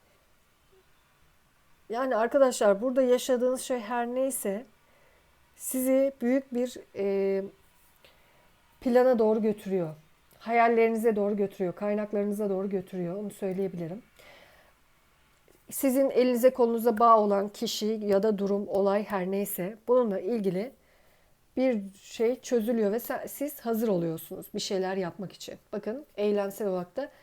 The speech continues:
su dokuzlusu yani kupa dokuzlusu geldi. Dileklerin gerçekleşiyor, endişelerin yok oluyor dedi. Bir şekilde üçüncü hafta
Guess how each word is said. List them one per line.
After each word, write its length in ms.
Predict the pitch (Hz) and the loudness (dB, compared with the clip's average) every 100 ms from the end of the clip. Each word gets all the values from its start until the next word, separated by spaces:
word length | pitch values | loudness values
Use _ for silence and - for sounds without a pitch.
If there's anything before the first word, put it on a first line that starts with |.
| _ _ _ _ _ | _ _ _ _ _
su 240 | - - 226 | -20 -4 0
dokuzlusu 480 | 202 202 185 170 202 | 0 -2 -6 -6 -6
yani 180 | 180 | -4
kupa 240 | 180 220 240 | -6 -4 -2
dokuzlusu 460 | 226 - - 226 | -2 -6 -10 -6
geldi. 420 | 226 220 226 254 269 | -2 -2 -2 -2 -2
Dileklerin 460 | 247 240 240 190 185 | 4 4 4 -4 -2
gerçekleşiyor, 800 | 233 247 254 247 233 - 240 190 | -4 -2 -4 -4 -4 -2 -4 -2
endişelerin 640 | 240 214 - 185 175 196 | -4 -4 -4 -6 -4 -4
yok 200 | 247 - | -6 -4
oluyor 320 | 202 190 180 | -4 -2 -2
dedi. 280 | 185 190 311 - - - - 294 | -6 -8 -10 -14 -20 -20 -8 -2
Bir 60 | |
şekilde 600 | 302 285 - 202 202 294 - _ _ - | 0 0 -2 -4 -4 -6 -10 _ _ -12
üçüncü 420 | 220 285 277 302 | -6 -2 0 0
hafta 600 | 262 247 208 - 233 339 | 0 -2 -2 -2 -4 -4